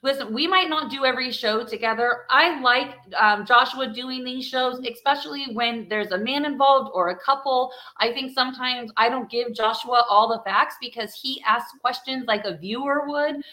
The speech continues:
and questions that you might, guys might have. And so it kind of bounces off of each other. But I am never once, I'm, I'm gonna tell everyone this,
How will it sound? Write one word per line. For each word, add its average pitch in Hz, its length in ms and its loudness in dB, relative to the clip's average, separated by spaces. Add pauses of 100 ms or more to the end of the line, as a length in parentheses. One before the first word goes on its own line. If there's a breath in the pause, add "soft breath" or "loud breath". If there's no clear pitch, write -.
(200 loud breath)
and 208 180 0 (140)
questions 240 400 -2
that 190 200 -2
you 233 120 -4
might, 226 300 -2 (120)
guys 214 280 2
might 196 220 -2
have. 196 440 -2 (100)
And 233 140 -8
so 233 220 0
it 226 140 -6 (140)
kind 262 280 -4
of 277 280 0 (180)
bounces 226 520 2
off 185 280 2 (120)
of 233 120 -8
each 277 180 -12
other. 294 320 2 (260 loud breath)
But 247 100 4
I 254 120 8
am 330 160 2
never 285 340 4
once, 240 520 2
I'm, 185 140 -4
I'm 190 80 -10
gonna 208 160 -6
tell 285 240 -2
everyone 262 400 -6
this, 143 180 -18